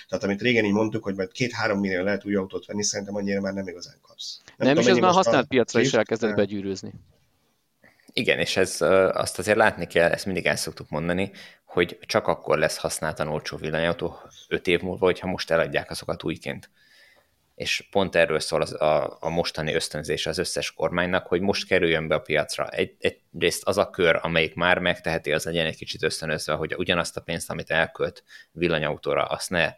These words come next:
Speaker 3: dízelre költse, hanem elektromosat vegyen. Ő ismerkedjen meg ezzel a technikával, garantált, hogy ő már nem fog visszaölni, vagy kilencvenkilenc százalékig nem fog visszaölni hagyományos autókba, és öt év múlva, amikor ők lecserélik, vagy három év múlva, teljesen mindegy,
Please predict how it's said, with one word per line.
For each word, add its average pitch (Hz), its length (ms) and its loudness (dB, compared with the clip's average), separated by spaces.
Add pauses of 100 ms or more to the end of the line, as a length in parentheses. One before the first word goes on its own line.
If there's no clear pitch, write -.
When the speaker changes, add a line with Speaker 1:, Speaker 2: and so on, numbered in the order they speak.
Speaker 3:
dízelre 80 460 0
költse, - 340 -8
hanem 76 300 -4
elektromosat 90 600 -6
vegyen. 110 300 -4 (520)
Ő 85 120 0
ismerkedjen 80 580 -2
meg 78 140 -6
ezzel 80 200 -4
a 76 60 -2
technikával, 95 640 0
garantált, 82 500 0
hogy 80 120 -6
ő 78 120 -2
már 78 160 -2
nem 78 140 -8
fog - 180 -14
visszaölni, 80 480 -6
vagy 80 140 -8
kilencvenkilenc 78 640 -4
százalékig 76 440 -4
nem 76 200 -6
fog 85 180 -12
visszaölni 95 420 -4
hagyományos 101 500 0
autókba, 95 520 0 (340)
és - 140 -4
öt 101 160 0
év 98 120 4
múlva, 95 260 2
amikor 85 340 0
ők 87 140 0
lecserélik, 82 540 -2
vagy - 140 -10
három 82 300 0
év 87 120 -2
múlva, 85 220 -4
teljesen - 340 -8
mindegy, 87 340 -4